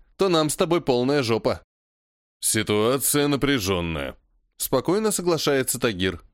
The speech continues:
«Но не патовая». Тут просыпается рация.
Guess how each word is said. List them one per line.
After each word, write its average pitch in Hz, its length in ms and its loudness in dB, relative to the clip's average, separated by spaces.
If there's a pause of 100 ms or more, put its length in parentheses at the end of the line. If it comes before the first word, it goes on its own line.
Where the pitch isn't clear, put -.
(340)
«Но 101 240 -2
не 127 140 0
патовая». 76 680 -4 (1080)
Тут 233 220 -2
просыпается 143 720 0
рация. 85 560 -2